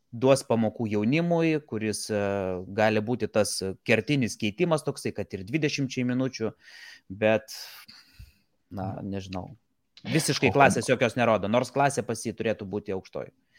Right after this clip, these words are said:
Speaker 2: O komandoj dėd-, dėdas dabar matosi, kad Tierney yra. Vienintelis,
Speaker 1: Nu.
Speaker 2: kuris ką nors dar aikštėj pasako žaidėjams, ką blogai padarė.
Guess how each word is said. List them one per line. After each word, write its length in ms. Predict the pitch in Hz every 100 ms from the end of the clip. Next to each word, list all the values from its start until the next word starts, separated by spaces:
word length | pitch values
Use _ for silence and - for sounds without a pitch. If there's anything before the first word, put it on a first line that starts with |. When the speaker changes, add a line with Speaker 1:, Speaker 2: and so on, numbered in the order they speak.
| _ - _ - - -
Speaker 2:
O 120 | -
komandoj 520 | - 95 98 101 104 92
dėd-, 420 | 92 98 98 101 -
dėdas 540 | 95 98 98 101 104
dabar 300 | 107 107 107 110 117 113 113 -
matosi, 540 | - 98 95 98 - 104
kad 220 | - 95
Tierney 460 | - 123 117 95 90
yra. 180 | 85 - _ _ _ _ _
Vienintelis, 680 | 92 92 104 113 113 110 -
Speaker 1:
Nu. 60 | -
Speaker 2:
kuris 340 | 104 107 -
ką 200 | - 107
nors 240 | 107 110 104
dar 120 | 101
aikštėj 720 | 104 110 - 104 98 95 95 -
pasako 560 | 101 110 107 101 90 -
žaidėjams, 680 | 98 95 95 95 92 87 -
ką 160 | 90
blogai 300 | 92 92 92
padarė. 460 | 92 92 90 87